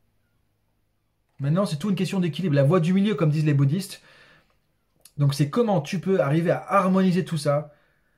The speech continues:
avoir un système qui est équilibré, qui fait que quand tu vas avancer dans ta vie au quotidien, tu vas avoir du leadership, tu vas trouver du sens, tu vas communiquer de manière efficace, créer des relations avec les autres, tu vas gérer tes émotions, tu vas être en forme, tu vas avoir, euh,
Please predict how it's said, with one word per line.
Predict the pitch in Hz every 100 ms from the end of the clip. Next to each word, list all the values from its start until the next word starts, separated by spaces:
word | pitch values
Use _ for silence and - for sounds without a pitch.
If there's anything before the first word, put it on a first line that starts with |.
| _
avoir | 135 139
un | 151
système | - 185 208 165
qui | 147
est | 143
équilibré, | 190 - 180 151 170
qui | 160
fait | 180
que | 131
quand | 220 226
tu | 196
vas | 180
avancer | 165 165
dans | 165 143
ta | 160
vie | 180
au | 156
quotidien, | 190 180 131 131 143 - _ _ _ _ _ _ _ _ _ _ _ _ _
tu | - 143
vas | 196 190 - - _ _ _ _
avoir | 190 196
du | 175
leadership, | 160 151 139 143 - -
tu | -
vas | 202
trouver | 247 180 160
du | 139
sens, | 143 143 139 - - - _
tu | 165
vas | 233
communiquer | 220 185 175 175
de |
manière | 160 160
efficace, | 139 - 139
créer | - 156
des |
relations | 151 147 139
avec | 147 139
les | 127
autres, | 127 - - - -
tu | 151
vas | 247
gérer | 196 170
tes | 170 147
émotions, | 143 139 135 - -
tu | - 170
vas | 247
être | 247
en | 180
forme, | 156 170 139
tu | 139
vas | 196 247
avoir, | 196 175
euh, | 151